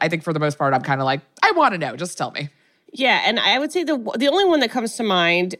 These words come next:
Speaker 2: just because it was so funny, and I feel like I've maybe talked about this, so, so I, I apologize, dear listeners, um, is I went to go see it, my, uh, The Sixth Sense with my Aunt Nancy, and about fifteen minutes from the end, she turns and says in a stage whisper, whisper,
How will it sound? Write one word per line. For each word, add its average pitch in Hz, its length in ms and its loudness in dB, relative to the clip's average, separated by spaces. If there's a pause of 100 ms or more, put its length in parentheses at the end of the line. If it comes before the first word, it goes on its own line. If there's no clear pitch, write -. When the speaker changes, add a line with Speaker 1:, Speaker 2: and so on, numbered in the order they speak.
(180)
Speaker 2:
just 247 240 0
because 240 240 0
it 202 160 0
was 208 220 0
so 233 300 -2
funny, 185 340 0
and 170 60 2
I 185 60 2
feel 214 140 -4
like 196 80 0
I've 180 140 0
maybe 170 200 -4
talked 160 240 -4
about 165 80 -4
this, 156 160 -2
so, 190 160 0
so 185 140 -2
I, 147 260 2
I 160 80 0
apologize, 170 500 0
dear 165 220 -4
listeners, 175 480 -4 (420)
um, 185 200 0
is 190 160 0
I 190 100 2
went 214 160 0
to 240 60 -4
go 214 80 0
see 214 220 -2
it, 196 100 -2
my, 170 280 0 (260)
uh, 160 180 -2
The 170 100 -6
Sixth 233 240 -6
Sense 190 360 -2
with 190 200 -6
my 175 160 0
Aunt 185 240 0
Nancy, 175 560 -2 (840)
and 190 340 2
about 202 280 0
fifteen 247 360 -6
minutes 226 200 -4
from 226 120 -4
the 196 120 0
end, 185 280 2
she - 160 -12
turns 254 340 -4
and 240 120 -6
says 202 420 0
in 180 80 -4
a 196 60 -2
stage 269 480 -4
whisper, 180 460 -2
whisper, 185 460 0